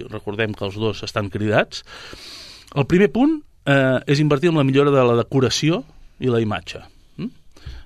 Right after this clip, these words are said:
Aquest, eh, fer-ho bonic, fer-ho vell, eh? Eh,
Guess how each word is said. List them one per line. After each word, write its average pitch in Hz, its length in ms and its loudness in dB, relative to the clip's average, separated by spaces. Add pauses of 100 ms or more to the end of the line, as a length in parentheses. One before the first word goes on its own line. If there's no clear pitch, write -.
(160)
Aquest, 120 300 -4
eh, 104 500 -2 (400)
fer-ho 135 240 2
bonic, 120 400 0 (160)
fer-ho 117 240 -2
vell, 104 260 -2 (260)
eh? 208 140 -4 (600)
Eh, 104 260 -4